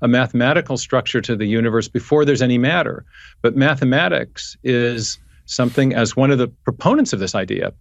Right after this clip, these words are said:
uh, has acknowledged, mathematics is conceptual. It ex-, only exists in minds. So the attempt to explain the origin of the universe apart from the mind of God, uh, using quantum mechanics has actually brought people back full circle to the need for a pre-existing mind, the very insight that you've just,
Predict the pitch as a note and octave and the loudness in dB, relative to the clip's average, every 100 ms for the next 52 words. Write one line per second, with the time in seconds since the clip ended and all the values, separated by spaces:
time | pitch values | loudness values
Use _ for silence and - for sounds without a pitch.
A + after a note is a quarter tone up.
0 | _ - - A#2 G#2+ G#2+ G#2 F#2+ A#2+ D3+ | _ -12 -2 0 0 -2 -4 -2 0 0
1 | C#3+ F#2 - C#3 D3 B2+ C#3 F3 - A#2+ | 0 0 0 0 2 2 2 0 -4 -6
2 | - C3+ F#3 F#3+ - D3+ - - B2+ A#2 | -4 0 0 0 -2 -2 -4 -2 -2 0
3 | C3+ D3+ F#3 C#3 C3 A#2+ C3+ B2+ D#3 F#3 | 2 2 2 0 -2 -4 0 2 2 0
4 | F#2 - - - - - - - C#3 C3 | -2 -6 -14 -18 -20 -20 -12 0 2 2
5 | B2 - C3 C3+ - F3+ C3+ - D3 C#3+ | 0 -4 -4 -4 -2 -4 -4 -4 0 0
6 | A#2 C3+ D3+ F#3+ D3+ C#3+ B2 C3 B2+ A#2 | 0 0 2 2 0 -2 0 0 0 0
7 | A2 - - - F3+ - - A#2 A2+ A2+ | -2 -8 -6 0 0 0 -4 -2 0 0
8 | A2 G#2+ F#2 F#2 D#3 D#3 G#2+ G2+ - - | 0 -2 -2 0 0 2 0 -4 -12 -20
9 | - - - A#2+ A2+ A2+ C#3+ D#3 C#3+ B2 | -20 -20 -4 0 0 2 0 2 0 0
10 | C#3 C3+ A2+ - D3+ F3+ C#3 G#2+ - - | 0 2 0 -2 -2 0 0 -4 -10 -18
11 | - - - E3 C#3 C#3+ D#3+ - C#3+ G#2+ | -20 -20 -2 0 0 -2 -2 -2 -4 -2
12 | C3 C#3 C3 D#3 D3 B2+ A#2+ C#3 C#3 C#3 | 0 0 -2 -6 -4 -4 0 -2 -2 -4
13 | B2 - D#3+ B2 G#2+ - A#2+ A#2+ B2 A#2+ | -2 -2 -2 -2 -8 -2 0 2 2 0
14 | A#2 B2 A2+ - A#2 G#2+ G#2+ - A2 A#2+ | -2 -4 -4 -2 -2 -2 -6 -4 -2 0
15 | A#2+ F#2+ G2 A2+ G#2+ A2 - G2+ F#2+ - | 0 0 0 2 2 0 -2 -2 -4 -6
16 | G2 G#2+ G2+ | -4 -2 -4